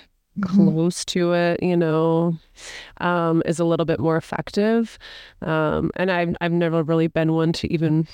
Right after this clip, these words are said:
Speaker 2: practice any of this, but it's more, I'm more passionate about just bringing the awareness to how, you know, I think just seeing it is a huge step.
Speaker 1: Mm-hmm. Yeah. And I,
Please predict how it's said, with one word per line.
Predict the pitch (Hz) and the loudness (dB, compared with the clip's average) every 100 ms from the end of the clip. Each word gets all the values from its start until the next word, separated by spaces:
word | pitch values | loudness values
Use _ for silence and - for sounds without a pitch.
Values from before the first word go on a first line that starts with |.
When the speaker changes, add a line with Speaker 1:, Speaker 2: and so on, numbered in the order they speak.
| - | -10
Speaker 2:
practice | - 175 - 165 - | -4 -4 -2 -4 -2
any | 165 185 165 | 0 0 0
of | 151 | 0
this, | 160 170 - | -2 -2 -2
but | 170 | -2
it's | 160 - | -2 0
more, | 175 170 | 0 0
I'm | 180 | 0
more | 196 180 175 170 - | 0 0 0 -2 -4
passionate | - 165 170 180 165 | -6 -6 -2 -2 0
about | 165 165 135 - | 0 -2 -2 -4
just | 165 165 - | -4 -4 -2
bringing | 165 165 170 | 0 2 2
the | 160 | 2
awareness | 147 151 160 156 160 - | 2 2 0 0 -2 -6
to | - - - 165 - - - - _ _ - | -6 -2 -2 -2 -6 -20 -20 -20 _ _ -10
how, | - 170 170 156 - - | -4 0 0 -2 -6 -4
you | 160 | -2
know, | 147 - | 0 -2
I | - | -2
think | 175 | -2
just | 170 165 | -2 -4
seeing | - - 165 165 170 | -4 -2 0 2 2
it | 156 151 | 0 0
is | 156 | -2
a | |
huge | 160 - 160 - - | -4 -4 -2 -2 -4
step. | - - - - - - - | -4 -4 -6 -10 -18 -16 -2
Speaker 1:
Mm-hmm. | 202 196 196 190 190 - - - - | 2 2 2 2 0 -6 -20 -12 -4
Yeah. | 208 202 - | 0 0 0
And | |
I, | 196 | -2